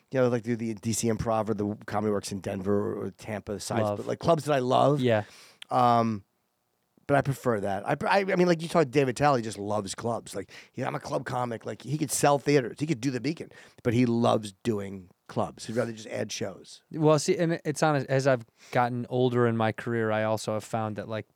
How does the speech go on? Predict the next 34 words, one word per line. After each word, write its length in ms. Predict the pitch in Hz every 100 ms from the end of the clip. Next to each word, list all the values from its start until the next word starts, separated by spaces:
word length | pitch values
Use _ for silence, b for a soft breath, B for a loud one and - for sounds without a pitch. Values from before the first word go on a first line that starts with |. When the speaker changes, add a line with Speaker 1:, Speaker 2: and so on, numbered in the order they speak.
| -
Speaker 2:
doing 220 | 165 180
the 60 |
big 240 | 143 139 120
rooms 280 | 131 123 110
is 160 | 104
fun, 420 | - 170 117 104 - b b b b
uh, 340 | 135 113 107 107
but 300 | 110 113 110 _ _ - -
I, 80 | -
even 300 | 175 165 151
I 200 | 120 127
kinda 300 | 120 120 113
get 200 | 107 107
lost 440 | 113 110 110 - 117
in 80 |
it 120 | 110 110
where 120 | 110
I'm 140 | 110
like, 180 | 110 107
"I 100 | - 165
don't 80 | 185
know 80 | 139
if 100 | -
I 180 | 131 139
like 220 | 127 120
saying 280 | - 113 110
it 100 | 113
in 100 | 117
this 140 | 110
size 300 | - 117 110
of 80 | 107
a 40 | 107
room 240 | 107 107
sometimes." 440 | 117 107 113 110